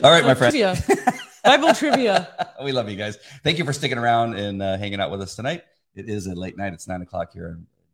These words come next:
Speaker 1: uh, in California. So we love you guys. Appreciate you. Amy, great to see you. Matthew, great to see
Speaker 2: Yes.
Speaker 1: you.
Speaker 2: Thank
Speaker 1: And,
Speaker 2: you.
Speaker 1: uh, I saw a new, uh, Diane.
Speaker 2: Diane.
Speaker 1: And nice to have you at least, uh, try to get rid of our sad face. It, it, the sad face is still showing, but your heart's there.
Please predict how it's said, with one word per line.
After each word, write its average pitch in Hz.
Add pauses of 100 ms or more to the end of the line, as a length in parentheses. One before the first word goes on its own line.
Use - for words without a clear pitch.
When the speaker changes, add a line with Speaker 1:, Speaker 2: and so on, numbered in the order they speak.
(160)
Speaker 1:
uh, 82 (100)
in 85
California. 85
So 87
we 90
love 95
you 90
guys. 95 (460)
Appreciate 101
you. 98
Amy, 135
great 104
to -
see -
you. 139
Matthew, 113
great 117
to 330
see 247
Speaker 2:
Yes. 117 (200)
Speaker 1:
you. 160 (340)
Speaker 2:
Thank 285
Speaker 1:
And, -
Speaker 2:
you. 202
Speaker 1:
uh, 104
I 101
saw 113
a 107
new, 110 (100)
uh, 98
Diane. 101
Speaker 2:
Diane. 202 (100)
Speaker 1:
And 85 (160)
nice 95
to 92
have 95
you 90
at 90
least, 98
uh, 92
try 104
to 98
get 90
rid 90
of 87
our 85
sad 90
face. 85
It, 95 (100)
it, 95 (240)
the 101
sad 113
face 92
is 85
still 85
showing, 90
but 85
your 123
heart's 180
there. 90